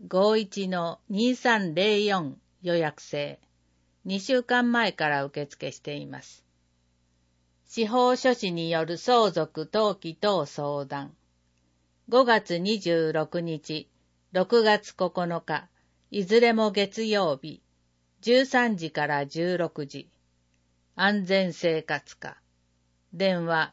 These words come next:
五一の二三零四予約制。二週間前から受付しています。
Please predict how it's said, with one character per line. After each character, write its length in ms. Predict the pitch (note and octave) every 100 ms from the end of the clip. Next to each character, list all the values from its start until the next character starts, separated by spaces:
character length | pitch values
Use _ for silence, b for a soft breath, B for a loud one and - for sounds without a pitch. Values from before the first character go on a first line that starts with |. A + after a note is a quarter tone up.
| F3+
五 320 | F3+ F#3+ G#3+
一 300 | G#3+ - F#3+
の 320 | F3+ E3+ D#3+ -
二 240 | G#3 A#3+
三 400 | A#3+ A#3+ G#3+ E3
零 280 | E3+ G#3 G#3+
四 300 | G#3+ F3+ C3+ - _ _ -
予 140 | F3
約 240 | E3 C#3+
制。 400 | - - C#3+ C#3 - _ _ _ _ _ _
二 120 | G#3+
週 280 | G#3 C4+ C4
間 280 | B3+ B3 A#3+
前 220 | A#3+ A3
か 160 | - D3+
ら 160 | D3
受 220 | C#3+ C#3+ C#3+
付 300 | - D3+ C#3
し 100 | -
て 140 | D3
い 120 | C#3+
ま 160 | C3+ C3+
す。 260 | - -